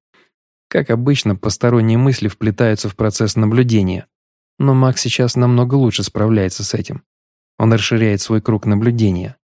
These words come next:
но ничего не видит. Значит, это и есть те, о ком предупредил пионер.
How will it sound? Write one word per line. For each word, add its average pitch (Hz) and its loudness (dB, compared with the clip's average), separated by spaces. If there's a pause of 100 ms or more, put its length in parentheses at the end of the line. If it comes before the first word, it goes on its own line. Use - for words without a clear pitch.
но 160 -2
ничего 120 2
не 117 2
видит. 90 -4 (440)
Значит, 147 2
это 131 0
и 143 4
есть 107 0
те, 147 2
о 123 0
ком 120 0
предупредил 101 0
пионер. 104 0